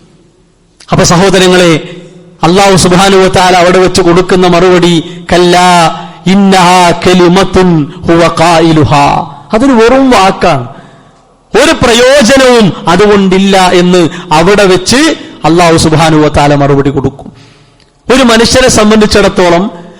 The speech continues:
അവനെ പറ്റിക്കുന്ന, അവനെ വഞ്ചിക്കുന്ന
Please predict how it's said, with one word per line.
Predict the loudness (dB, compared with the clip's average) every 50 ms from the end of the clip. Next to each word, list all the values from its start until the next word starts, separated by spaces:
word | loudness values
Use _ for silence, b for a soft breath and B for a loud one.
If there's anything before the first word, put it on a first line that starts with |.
| B B B
അവനെ | -2 0 2 2 0
പറ്റിക്കുന്ന, | 0 -2 -2 -2 -2 -2 -2 -4 -4 -2 -2 -2 -2 -2 -2 0 0 0 0 0 0 0 -2 -4 -10 -16 -20 -20 -20 -20 -20 B B B
അവനെ | -2 0 2 2 2 2 2
വഞ്ചിക്കുന്ന | 2 2 2 2 2 2 2 0 -2 -2 -2 0 0 0 2 2 0